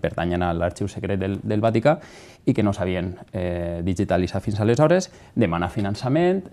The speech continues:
crec recordar que fins i tot, eh, estava, era membre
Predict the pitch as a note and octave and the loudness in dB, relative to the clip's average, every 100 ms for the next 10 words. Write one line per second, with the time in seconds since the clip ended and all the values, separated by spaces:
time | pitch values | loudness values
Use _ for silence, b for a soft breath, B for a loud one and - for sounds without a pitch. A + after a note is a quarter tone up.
0 | - - - - G2 F#2+ F#2 G2+ G2 G#2 | -8 -2 -2 0 0 2 2 2 0 -2
1 | - F2+ - F2 F#2+ F#2 - E2+ F2+ F2+ | -6 -8 -6 0 0 0 -6 -6 -2 0
2 | F2 F2 F2 - - F#2 F2 F2 F2 F2 | 0 -2 -4 -6 -2 4 4 4 4 4
3 | F2+ F#2+ F#2 G2 G2+ G2 G2 | 4 4 4 4 4 4 2